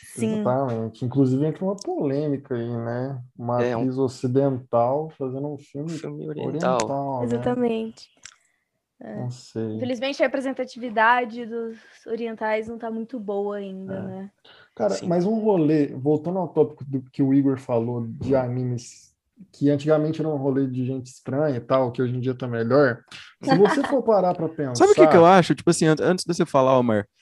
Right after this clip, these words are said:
Speaker 4: será que a
Speaker 2: Uhum.
Speaker 4: gente não virou os estranhos?
Speaker 2: Mano, talvez.
Speaker 1: Eu penso sobre isso às
Speaker 3: Talvez.
Speaker 1: vezes.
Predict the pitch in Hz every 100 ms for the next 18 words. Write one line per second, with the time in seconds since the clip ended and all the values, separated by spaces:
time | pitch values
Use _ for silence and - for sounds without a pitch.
0 | _ _ - 185 123 190 143 180 196 160
1 | 147 139 139 127 117 - - 180 175 110
2 | - _ _ _ _ _ _ - 240 220
3 | 165 202 226 175 180 170 285 330 269 247
4 | 247 254 254 233 233 226 233 240 349 -